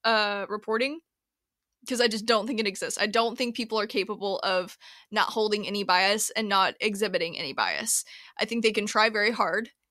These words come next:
and they might slightly succeed, but th-, I feel like that's just, it's not possible. Um, and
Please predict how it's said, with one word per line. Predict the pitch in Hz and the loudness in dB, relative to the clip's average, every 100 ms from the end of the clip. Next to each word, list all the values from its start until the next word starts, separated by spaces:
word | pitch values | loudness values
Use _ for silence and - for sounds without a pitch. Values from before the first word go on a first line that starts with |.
| _ | _
and | - 214 | -4 -2
they | 214 | 2
might | 202 208 - | 2 2 -2
slightly | - 226 208 220 | 0 2 2 -2
succeed, | 220 - 190 | -2 -4 -4
but | 220 208 | -2 -2
th-, | 190 - | 0 2
I | 202 | 2
feel | 214 240 | 2 2
like | 214 202 - 190 202 | 2 0 -6 -20 -10
that's | - 208 | -4 -2
just, | - 208 | -2 -4
it's | - 208 - | -2 0 2
not | 202 - _ | 2 0 _
possible. | - 214 208 - - 202 - - - - | -2 0 0 -4 -4 -4 -6 -16 -16 0
Um, | 226 220 220 - | 4 6 4 2
and | 226 214 208 | 4 4 2